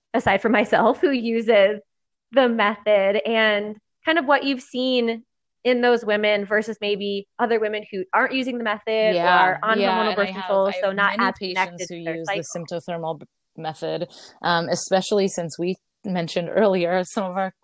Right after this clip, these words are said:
Speaker 2: clients and patients overlap, which is, which has been really cool, um, because there's a vast difference. Like, I,
Speaker 1: Mm-hmm.
Speaker 2: patients who are not using,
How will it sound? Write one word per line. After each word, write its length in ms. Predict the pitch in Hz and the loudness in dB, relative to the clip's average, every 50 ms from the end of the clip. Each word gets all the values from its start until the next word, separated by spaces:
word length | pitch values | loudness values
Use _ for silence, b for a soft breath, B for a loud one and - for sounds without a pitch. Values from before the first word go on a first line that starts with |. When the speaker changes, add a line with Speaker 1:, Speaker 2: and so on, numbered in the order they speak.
| _ _ | _ _
Speaker 2:
clients 540 | - - - 202 170 170 175 180 185 190 - | -10 -4 -4 -2 -2 -4 -6 -8 -10 -10 -10
and 120 | 180 165 | -12 -10
patients 420 | - 190 175 180 - 190 185 180 - | -10 -10 -10 -8 -8 -10 -10 -8 -6
overlap, 580 | - 180 170 156 175 170 165 156 147 156 170 165 - - | -6 -6 -6 -4 -6 -6 -6 -6 -6 -8 -10 -10 -12 -12
which 240 | - 185 170 - | -10 -10 -8 -8
is, 180 | 170 165 156 147 | -8 -10 -10 -10
which 140 | - 175 - | -12 -12 -12
has 120 | 185 170 151 | -10 -8 -8
been 160 | 180 175 175 | -6 -6 -6
really 380 | 170 170 185 202 208 202 202 196 | -6 -2 0 0 2 2 0 -2
cool, 480 | - - - 180 170 165 160 165 180 B B B B B B B B | -4 -4 -2 -2 0 0 0 -2 -2 B B B B B B B B
um, 320 | - 180 175 170 170 170 | -6 -4 -4 -4 -6 -6
because 260 | 160 180 165 202 208 170 | -6 -6 -6 -4 -4 -2
there's 180 | 190 185 165 | -2 -4 -4
a 80 | 175 160 | -4 -8
vast 540 | 147 139 175 175 180 196 196 - - - - | -8 -6 -6 -6 -6 -8 -10 -10 -10 -10 -10
difference. 500 | 139 139 - - - - - 151 - - | -10 -12 -12 -12 -14 -12 -10 -10 -6 -4
Like, 160 | 156 151 147 | -2 -2 -2
I, 300 | - 165 165 165 165 160 - | -2 0 2 2 0 0 -4
Speaker 1:
Mm-hmm. 380 | 233 226 214 214 202 175 160 180 | -8 -8 -8 -8 -10 -12 -14 -8
Speaker 2:
patients 580 | - - 220 240 226 - 254 240 226 202 - | -4 0 0 0 0 0 -2 -2 -2 -4 -4
who 180 | - 208 190 180 | -4 -2 -2 -2
are 140 | 175 170 170 | -2 -4 -6
not 400 | 170 170 165 165 165 165 165 - | -8 -10 -8 -8 -8 -10 -10 -12
using, 680 | - 170 175 170 165 143 165 156 156 151 156 156 156 | -12 -10 -10 -8 -8 -10 -10 -12 -12 -14 -18 -20 -20